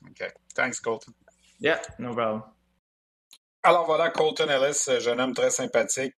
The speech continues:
Speaker 1: euh, gardien de but de vingt ans des Islanders de Charlottetown, qui appartient aux Blues de Saint-Louis. On va résumer un peu, il y avait beaucoup de choses quand même dans cette entrevue-là. Euh,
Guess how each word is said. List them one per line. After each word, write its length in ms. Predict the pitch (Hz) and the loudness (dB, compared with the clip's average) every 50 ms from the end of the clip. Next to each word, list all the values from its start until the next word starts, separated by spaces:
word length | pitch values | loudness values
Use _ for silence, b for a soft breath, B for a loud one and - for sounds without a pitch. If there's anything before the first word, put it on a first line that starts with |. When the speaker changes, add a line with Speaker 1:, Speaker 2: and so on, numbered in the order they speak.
| _ 117 | _ 0
Speaker 1:
euh, 140 | 110 107 | 0 0
gardien 340 | 104 113 110 107 104 113 113 | 2 2 2 0 0 -2 -4
de 60 | 107 | -4
but 100 | 113 131 | -2 2
de 80 | 120 117 | 2 2
vingt 420 | 107 104 117 120 117 113 110 - 123 | 2 2 0 0 0 -2 -2 0 0
ans 260 | 123 131 135 131 127 | 0 2 2 0 0
des 100 | 120 113 | 0 2
Islanders 400 | 104 104 104 104 101 110 117 107 | 2 2 2 2 -2 -2 -4 -2
de 80 | - 101 | -2 0
Charlottetown, 640 | 95 - - 123 131 123 110 101 - 120 131 147 151 | 0 2 2 4 2 2 0 0 2 0 0 0 0
qui 120 | - - | 0 0
appartient 300 | - - - - - 156 | 2 2 2 2 0 -2
aux 100 | 151 123 | 0 0
Blues 320 | 107 - 135 151 147 123 117 | 2 0 0 0 0 -4 -4
de 100 | 117 107 | -2 -2
Saint-Louis. 400 | - - 110 104 101 101 117 139 | 0 0 0 -2 -2 -2 0 0
On 80 | 127 | 2
va 160 | 110 110 110 | 4 4 2
résumer 460 | 107 113 117 107 101 113 123 151 170 147 | 2 0 -2 -2 -2 0 0 2 2 2
un 180 | 123 117 110 | 2 2 0
peu, 160 | 101 - 147 | 0 0 0
il 40 | 156 | 2
y 20 | 143 | 2
avait 100 | 117 107 | 2 0
beaucoup 240 | 104 113 - - | 0 -4 -6 -4
de 60 | 127 - | -2 0
choses 280 | - 147 160 - 170 | 2 2 0 0 2
quand 200 | - 123 120 117 | 2 2 2 4
même 180 | 127 139 147 131 | 2 0 0 2
dans 140 | 117 110 98 | 2 2 2
cette 240 | - - 117 - | 2 0 0 2
entrevue-là. 580 | 113 113 104 - 120 113 104 104 101 95 95 104 | 2 2 2 0 -2 -2 -2 -2 -2 0 2 4
Euh, 380 | 117 127 127 120 107 101 95 | 4 4 4 4 2 2 0